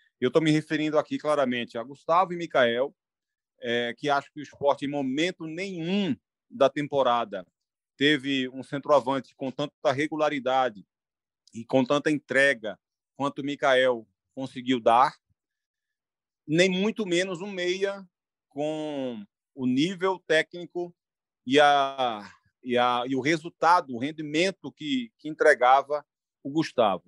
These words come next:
Mas quero falar, sobretudo, sobre a venda do Maílson.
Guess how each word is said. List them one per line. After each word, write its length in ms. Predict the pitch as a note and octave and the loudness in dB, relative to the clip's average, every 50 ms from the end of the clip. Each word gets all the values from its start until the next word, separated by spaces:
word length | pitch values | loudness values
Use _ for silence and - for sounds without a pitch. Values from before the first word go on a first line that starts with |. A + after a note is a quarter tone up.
| _ - | _ -4
Mas 160 | C3 C3+ C#3 | -2 -2 -2
quero 220 | - - F#3 F#3+ F3+ | 0 0 0 0 0
falar, 280 | - F3+ F3 F3 E3+ | 0 -2 -2 -2 -2
sobretudo, 960 | E3 - - G3+ F#3 G3 G3 - _ _ - G3+ A3 G#3+ F3+ G#3 G#3+ G#3+ G3 _ _ _ _ _ _ _ _ _ _ _ - | -4 -6 -10 -10 -8 -8 -10 -10 _ _ -4 -2 -2 -2 -2 -4 -6 -6 -6 _ _ _ _ _ _ _ _ _ _ _ -4
sobre 300 | - - - F3+ E3+ F3+ | -2 0 0 0 2 2
a 60 | F3 D#3 | 2 2
venda 220 | C3+ E3 E3 E3+ | 0 -2 -6 -6
do 140 | E3 E3 D#3+ | -6 -6 -4
Maílson. 560 | E3 E3 D#3+ C3+ A#2+ A#2 G#2+ - _ _ _ | -4 -2 -2 -2 -2 -4 -6 -10 _ _ _